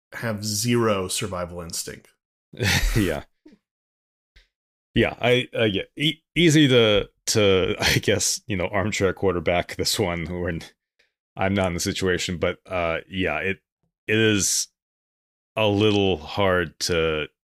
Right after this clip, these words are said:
Speaker 2: I, I'll say not hard to feel sympathy for them, but, like, uh, to understand how, how they could just march into the pit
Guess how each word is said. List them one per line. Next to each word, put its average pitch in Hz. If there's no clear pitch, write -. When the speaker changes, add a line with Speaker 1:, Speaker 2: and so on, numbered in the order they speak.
Speaker 2:
I, 95
I'll 107
say 104
not 120
hard 117
to 85
feel 98
sympathy 82
for 85
them, 80
but, 80
like, 78
uh, 80
to 135
understand 92
how, 80
how -
they 76
could 73
just -
march 76
into -
the 69
pit 67